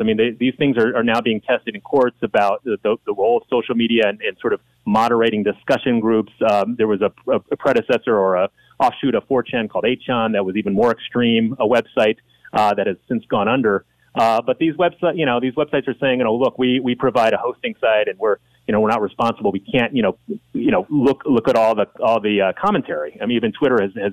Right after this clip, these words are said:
has sort of been dealing with this, um, and other, other websites. So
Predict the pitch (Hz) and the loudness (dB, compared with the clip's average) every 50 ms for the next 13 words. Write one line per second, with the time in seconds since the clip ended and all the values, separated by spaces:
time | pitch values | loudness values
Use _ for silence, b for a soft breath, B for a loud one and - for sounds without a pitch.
0 | - - - - 104 - - 107 98 - 98 95 110 113 120 113 95 90 - - | -8 -10 -12 -12 -8 -4 -4 -2 -2 -2 -4 -2 0 0 0 0 0 -2 -2 -2
1 | 95 85 - _ - 135 113 107 98 107 - - 107 98 - 104 98 98 - 107 | -4 -4 -2 _ 0 2 2 2 0 -2 -2 -2 -2 0 0 0 0 -2 -2 -2
2 | 101 104 95 110 104 - - - 95 95 - 143 123 - | -2 -2 0 -2 -2 -2 0 -2 -2 0 0 0 0 0